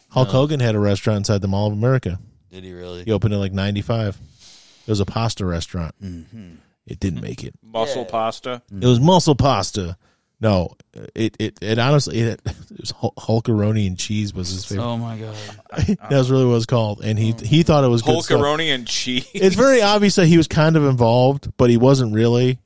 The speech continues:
Speaker 1: And, like, they just
Speaker 3: <laughs>
Speaker 1: licensed his name.
Speaker 2: Oh, my God.
Speaker 1: And, uh, it was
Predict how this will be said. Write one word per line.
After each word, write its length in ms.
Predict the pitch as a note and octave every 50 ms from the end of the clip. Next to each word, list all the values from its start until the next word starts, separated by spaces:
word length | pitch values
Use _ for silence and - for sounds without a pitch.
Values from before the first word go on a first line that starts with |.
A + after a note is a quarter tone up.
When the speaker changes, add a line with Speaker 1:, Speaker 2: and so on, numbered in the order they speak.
| _ _ -
Speaker 1:
And, 200 | A2 A2 G#2+ A2
like, 140 | B2+ G#2 A2
they 100 | B2+ C3+
just 240 | B2+ C3+ A#2+ - B2
Speaker 3:
<laughs> 0 |
Speaker 1:
licensed 400 | A#2+ B2 C3 A#2+ C#3 C3+ A#2+ A#2+
his 220 | C#3 A#2+ A2 G#2
name. 360 | A2 G#2+ A2 A2+ A#2+ C3+ C3+ - _ _
Speaker 2:
Oh, 60 | - A2+
my 220 | G#2+ G#2 G2 F#2+ -
God. 440 | F#2 F2+ F2 F2+ F2+ F2 F2 F2+ B2+
Speaker 1:
And, 260 | B2 B2+ B2 B2 A#2+
uh, 320 | A#2 A#2 A2 A2 G#2+ G2 - _ _ _ _ _ _ _ _ _ -
it 180 | D3+ D#3+ D#3 C#3+
was 320 | D3+ C#3+ B2 - -